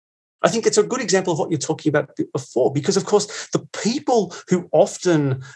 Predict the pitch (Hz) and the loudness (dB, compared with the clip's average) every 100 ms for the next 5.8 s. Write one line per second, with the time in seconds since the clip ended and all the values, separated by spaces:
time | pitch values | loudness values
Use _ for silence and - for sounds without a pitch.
0 | - 156 156 143 160 214 - 156 - - | -2 2 4 4 4 2 0 -2 -4 0
1 | 147 226 214 156 135 - 127 127 - - | 0 0 0 0 0 -2 -2 0 0 2
2 | 147 196 - 160 135 131 120 - 143 135 | 4 2 0 0 2 0 -2 -2 2 2
3 | 160 - 131 185 156 135 123 123 127 - | 2 0 0 0 -2 -2 -2 -2 -2 -4
4 | - - - - - - - - 254 - | -6 -6 -6 -8 -12 -6 -2 2 2 4
5 | 214 175 147 139 135 135 127 | 4 6 4 4 4 2 0